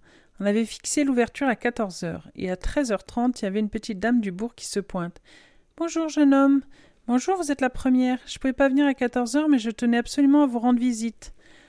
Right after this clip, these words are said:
Là, je me suis dit, « Si c'est elle qui vient, c'est gagné. » Et en effet, tout le pays était déplacé pour venir voir les hippies. On était débordés.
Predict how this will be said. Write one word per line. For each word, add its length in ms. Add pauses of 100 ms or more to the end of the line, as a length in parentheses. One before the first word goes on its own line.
(200)
Là, 120
je 80
me 80
suis 220
dit, « 360
Si 400
c'est 220
elle 220
qui 160
vient, 200
c'est 300
gagné. » 360 (680)
Et 100
en 120
effet, 360 (140)
tout 180
le 140
pays 340
était 220
déplacé 440
pour 160
venir 360
voir 120
les 160
hippies. 420
On 140
était 240
débordés. 720